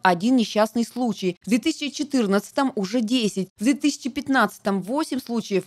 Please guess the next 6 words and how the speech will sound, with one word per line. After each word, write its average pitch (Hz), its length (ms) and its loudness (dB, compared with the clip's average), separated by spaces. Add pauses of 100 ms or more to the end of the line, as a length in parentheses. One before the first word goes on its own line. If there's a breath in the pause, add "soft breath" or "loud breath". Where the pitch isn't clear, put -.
(100)
в - 20 -8
две 202 120 0
тысячи 233 340 -4
шестнадцатом — 254 680 2
пока 208 300 2
четыре. 226 560 2